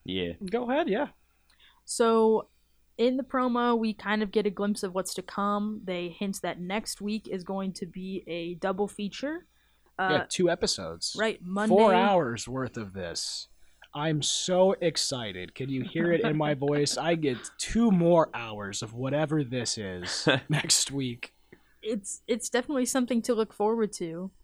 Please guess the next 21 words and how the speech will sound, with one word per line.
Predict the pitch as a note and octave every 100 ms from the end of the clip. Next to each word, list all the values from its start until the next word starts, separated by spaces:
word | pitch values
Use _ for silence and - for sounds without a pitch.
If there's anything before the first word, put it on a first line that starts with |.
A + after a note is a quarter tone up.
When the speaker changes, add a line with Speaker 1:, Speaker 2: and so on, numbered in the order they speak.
| _
Speaker 3:
um, | E3+ F3 F3 E3+ F3+ - - - _ _ _
I | E3+
guess. | E3 F3 - - - _ - - -
I | G3
believe | G#3+ G#3+ B3 C#4+
next | A3+ A3+ -
week | A3 G#3
is | F#3
gonna | F#3+ F3
be | E3+
Hometowns | F#3 G#3 A#3 C4 C4 C#4
on | C4
Monday | A#3 F#3+ F3+ F3 -
and | F3 F3
Women | G3+ G3+ G3+
Speaker 2:
Mm-hmm. |
Speaker 3:
Tell | G3 F#3+
All | F3+ E3
on | D#3
Tuesday. | D#3+ - - F#2+ -
Speaker 2:
Yes. | F#2+ - - -